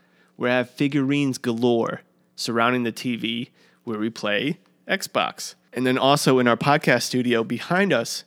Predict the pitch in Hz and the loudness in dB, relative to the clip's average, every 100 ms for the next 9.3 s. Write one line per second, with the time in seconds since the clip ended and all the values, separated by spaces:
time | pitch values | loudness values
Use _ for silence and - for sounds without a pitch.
0 | _ 131 117 117 107 101 - - 110 107 | _ -8 -4 -2 -2 -4 -8 -8 -6 -6
1 | - 104 135 135 120 131 127 127 - - | -6 0 2 2 2 2 0 0 -4 -14
2 | _ - 151 160 - 151 - 139 123 - | _ 0 2 2 2 2 2 -2 -2 -2
3 | 180 170 165 160 160 - _ - 135 135 | -2 0 0 0 -2 -6 _ 2 4 4
4 | 165 143 131 131 139 123 113 104 107 120 | 2 2 4 2 0 -4 -4 -4 -2 -4
5 | 107 110 - 104 113 113 - _ _ - | -4 -10 -10 -8 -6 -6 -8 _ _ 2
6 | 139 139 135 139 135 139 135 - _ 131 | 2 4 2 2 2 0 -4 -10 _ -6
7 | - 123 120 - 107 - - 110 113 123 | 0 0 0 -4 -6 -6 -6 -2 2 2
8 | 135 127 135 127 - 196 220 214 - 170 | 2 0 -2 -2 -2 0 0 0 2 4
9 | 135 117 120 | 4 2 -2